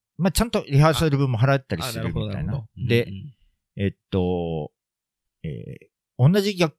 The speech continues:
Speaker 1: 楽曲の中で、
Speaker 2: うん。
Speaker 1: 首を右に傾けたら、
Speaker 2: おう。
Speaker 1: えっと、えー、えー、レッド・ツェッ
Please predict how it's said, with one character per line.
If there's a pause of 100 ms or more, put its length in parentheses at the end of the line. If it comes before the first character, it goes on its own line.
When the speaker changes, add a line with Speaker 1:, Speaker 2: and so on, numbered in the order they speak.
Speaker 1:
楽
曲
の
中
で、
Speaker 2:
う
ん。 (180)
Speaker 1:
首
を
右
に
傾
け
た
ら、
Speaker 2:
お
う。
Speaker 1:
え
っ
と、 (180)
え (420)
ー、
え
ー、 (140)
レ
ッ
ド・
ツ
ェ
ッ